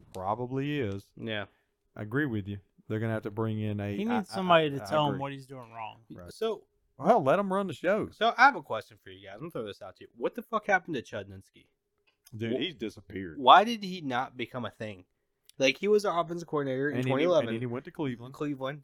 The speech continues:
Speaker 2: didn't work out.
Speaker 1: It was, like, one season.
Speaker 2: Yeah.
Speaker 1: Or two, maybe.
Speaker 2: Uh, I think it was, like, I don't think it was a full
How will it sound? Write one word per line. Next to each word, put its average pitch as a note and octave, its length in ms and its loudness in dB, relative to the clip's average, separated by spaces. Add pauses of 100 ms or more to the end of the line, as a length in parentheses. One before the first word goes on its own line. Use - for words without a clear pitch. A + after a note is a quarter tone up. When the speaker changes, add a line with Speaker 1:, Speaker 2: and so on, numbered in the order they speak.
(140)
Speaker 2:
didn't B2 240 -6
work C3 240 -4
out. G2 140 4
Speaker 1:
It A2 40 -10
was, B2 80 -10
like, A2+ 160 -2
one B2 180 -6
season. A#2+ 340 -10 (120)
Speaker 2:
Yeah. C#3+ 280 -2 (360)
Speaker 1:
Or F#2+ 160 -20
two, C3 200 -4
maybe. F2+ 180 -10
Speaker 2:
Uh, C#3 120 -8
I B2+ 120 4
think G#3 200 -8
it - 60 -18
was, C3 120 -8
like, G#2 160 -8 (100)
I C3 40 -8
don't F#3 220 -2
think C3 100 -8
it - 20 -6
was G#2 100 -8
a F#2+ 40 -10
full B2 220 -10